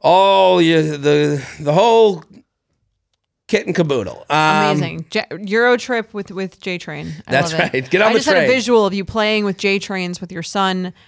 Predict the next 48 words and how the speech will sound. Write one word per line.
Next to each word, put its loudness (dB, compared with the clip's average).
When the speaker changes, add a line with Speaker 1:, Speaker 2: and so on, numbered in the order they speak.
Speaker 2:
and -10
getting -6
pedicures -6
with -18
your -10
daughter. -2
Speaker 1:
Wow, 0
you 4
Speaker 2:
And, 4
Speaker 1:
really 6
went, 2
Speaker 2:
you 0
Speaker 1:
uh, 4
Speaker 2:
know. 2
Speaker 1:
in 4
a, 2
a 2
touching 0
direction. 2
Speaker 2:
Yeah, -2
I -4
really -4
just, -12
you -6
know, -8
I -6
had -8
the -8
whole -6
visual. -12
Speaker 1:
That 0
could 0
Speaker 2:
And 4
Speaker 1:
be. -20
Speaker 2:
if -6
you 0
are 4
an 4
oversharing 2
fan, 0
or 0
if -2
you're 0
not 2
an 0
oversharing -4
fan -8
yet, -6